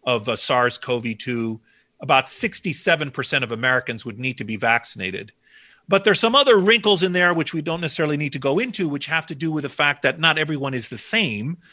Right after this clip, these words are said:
Different people interact more or less extensively with others. And if you take that into account, the, the minimum percentage drops to, let's say, fifty percent. So for herd immunity, for us to really take the wind out of the sails of this pathogen,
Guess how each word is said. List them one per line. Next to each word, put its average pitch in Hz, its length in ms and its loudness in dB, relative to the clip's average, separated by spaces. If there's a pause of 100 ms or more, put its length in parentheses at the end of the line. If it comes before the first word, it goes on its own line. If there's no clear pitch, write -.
(180)
Different 160 340 0
people 139 320 0
interact 123 640 2 (200)
more 143 300 6
or 135 80 6
less 135 220 4
extensively 120 640 -2
with 113 140 -4
others. 131 500 0 (420)
And 151 160 0
if 139 100 -2
you 156 60 0
take 196 280 2
that 160 120 6
into 151 220 0
account, 214 480 2
the, - 120 -6 (160)
the 147 120 -4
minimum 190 420 4
percentage 139 500 0
drops 139 420 0
to, 120 100 -4
let's 135 200 0
say, 120 140 0
fifty - 460 -2
percent. 101 540 -4 (420)
So 160 360 4 (340)
for 151 180 0
herd 269 240 6
immunity, 185 340 4
for 175 160 0
us 190 100 2
to 175 120 0
really 233 220 0
take - 180 0
the 156 80 4
wind 185 340 4
out 160 100 4
of 139 60 0
the 131 80 -2
sails 131 580 0
of 139 220 -6
this 127 160 -8
pathogen, 113 600 -6